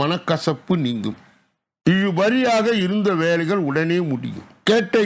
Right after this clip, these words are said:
இடத்தில் உதவிகள் கிடைக்கும். வியாபாரத்தில் முயற்சிகள் பலிதமாகும். உத்தியோகத்தில் சக ஊழியர்கள் மதிப்பார்கள். தேவைகள் பூர்த்தியாகின்றன. உத்திராட நட்சத்திரத்தை சார்ந்தவர்களுக்கு கணவன் மனைவிக்குள் இருந்து வந்த மனக்கசப்பு நீங்கும். இழுபறியாக இருந்து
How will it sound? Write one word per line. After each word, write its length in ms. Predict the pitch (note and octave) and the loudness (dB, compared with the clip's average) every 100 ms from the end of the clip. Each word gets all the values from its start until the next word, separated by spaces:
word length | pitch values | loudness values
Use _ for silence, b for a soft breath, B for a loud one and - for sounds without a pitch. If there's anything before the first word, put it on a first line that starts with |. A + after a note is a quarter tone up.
| F#3+ | 2
இடத்தில் 420 | G#3 A3+ - A#3 F3+ | 0 0 0 2 2
உதவிகள் 480 | F#3+ G3+ F#3+ E3+ D#3+ | 2 2 2 0 -2
கிடைக்கும். 460 | E3+ F3+ F#3+ G3 D#3 | -2 0 0 0 0
வியாபாரத்தில் 720 | F#3 F#3+ F3 D#3 C3+ F3+ C#3+ | 0 0 0 -2 -2 -2 0
முயற்சிகள் 560 | D3 E3+ - D#3+ E3 - | 0 0 -2 -2 -2 0
பலிதமாகும். 580 | C3+ F3 D#3+ B2+ G#2+ - _ _ _ _ - | 0 0 -2 -4 -8 -18 _ _ _ _ 0
உத்தியோகத்தில் 800 | F3 F#3+ C#4 B3+ A3+ - A3+ F3+ | 2 4 2 2 0 0 -2 0
சக 180 | F3+ E3 D#3+ | 0 0 0
ஊழியர்கள் 460 | G#3 G#3 F#3+ E3+ F#3 | 0 0 0 0 0
மதிப்பார்கள். 580 | D3+ F3+ D3 E3 D#3+ F#3 - | -2 -2 0 0 2 -2 -2
தேவைகள் 440 | D#3+ G3 G3+ F#3 G3+ - | 0 2 0 0 -4 -4
பூர்த்தியாகின்றன. 1000 | G3+ F#3+ - F#3+ D#3+ C3 C#3+ C3 D3+ B2+ - _ _ D3+ | -4 -2 0 2 2 0 -4 -2 -2 -4 -12 _ _ 0
உத்திராட 400 | D#3 E3+ G#3 C4 A3+ | 2 2 4 2 0
நட்சத்திரத்தை 580 | F3 G3 G#3+ G#3+ F3+ F3+ C3+ | 0 -2 0 0 0 -4 -2
சார்ந்தவர்களுக்கு 640 | D#3+ F3+ F#3 E3 D3+ C3 F#3+ - | -2 0 0 0 -2 -2 -4 0
கணவன் 340 | D#3 G3+ A#3 G#3 | 0 0 0 0
மனைவிக்குள் 420 | F#3+ F3+ D#3+ F#3 | 0 -2 0 0
இருந்து 180 | E3+ F#3 F3 | 0 0 0
வந்த 160 | D#3+ F3 | 0 0
மனக்கசப்பு 720 | D3 G#3 - G#3 - D#3+ - F#3+ D3+ | 0 -2 -2 -2 0 -4 0 0 0
நீங்கும். 320 | C3 A#2 - - - F3 | -2 -4 -10 -14 0 2
இழுபறியாக 920 | A3+ C4 F#3+ G#3 A#3 A3+ G#3 G3 A3+ G3+ | 4 2 0 0 0 0 0 0 0 0
இருந்து 260 | F#3 G#3+ | 0 0